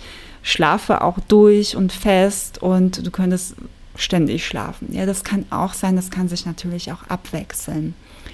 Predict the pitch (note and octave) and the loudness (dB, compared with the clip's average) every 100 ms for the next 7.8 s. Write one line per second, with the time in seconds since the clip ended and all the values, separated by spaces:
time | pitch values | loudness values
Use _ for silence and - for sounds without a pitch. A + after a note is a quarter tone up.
0 | - - - - - F#3 F#3 G3+ G#3 F#3+ | -18 -18 -16 -12 0 0 4 4 4 4
1 | G3 F#3+ F#3+ F#3+ - F#3+ F3+ F3 F3+ F#3+ | 4 4 4 2 2 4 4 2 -2 -8
2 | - E3+ F3+ - F3 F3+ - D#3+ F#3 C#4 | -6 -4 -2 -2 -4 -6 -2 0 6 6
3 | D4+ C4 - - A3+ G#3+ G3+ G#3 G3+ - | 6 0 -4 -4 0 0 0 0 -2 -4
4 | - - - - - - - D#3+ F3+ F3+ | -10 -16 -16 -16 -8 -6 -2 0 0 -2
5 | - F#3 F#3 - D#3+ - G3 C4 D4 - | -4 -4 -4 -6 -6 -2 6 6 6 4
6 | G#3+ G#3 - F#3+ - F3+ E3 - F3 - | 2 2 -2 -6 -4 -4 -2 -2 -2 0
7 | D4 - - G#3 F#3+ F#3+ - - | -2 -2 -8 -2 0 0 -2 -12